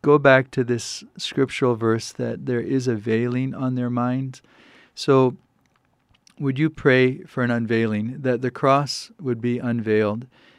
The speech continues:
that there would be a penetration through all the defenses and apologies for their system of thinking and a breaking through of that? No Muslim or Hindu or Buddhist is argued to Jesus.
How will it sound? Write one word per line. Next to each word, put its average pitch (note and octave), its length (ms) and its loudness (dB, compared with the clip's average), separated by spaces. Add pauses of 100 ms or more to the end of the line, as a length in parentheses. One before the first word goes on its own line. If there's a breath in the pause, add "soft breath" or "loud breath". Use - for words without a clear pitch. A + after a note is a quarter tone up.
(180 soft breath)
that B2+ 260 -2
there C3 180 4
would B2+ 100 2
be C3 140 0
a B2 80 0
penetration C3+ 880 -2
through B2 240 -2
all C3 180 4
the B2 160 -2
defenses B2+ 840 -6
and A2 140 -8
apologies A#2+ 800 -4
for A2 360 -6 (540 soft breath)
their A#2+ 120 -2
system B2+ 560 -4
of A#2+ 160 -6
thinking B2 640 -6
and B2 140 -8
a A2+ 80 -4
breaking B2 440 -4
through B2 380 -2
of G#2+ 160 -4
that? A2+ 260 -2 (1040 soft breath)
No D3+ 460 2
Muslim C#3 640 -2
or C3 160 -4
Hindu B2 340 0
or A#2 120 0
Buddhist A2+ 440 -4
is A2+ 180 -8
argued B2 560 -4
to B2 120 -8
Jesus. A#2+ 720 -6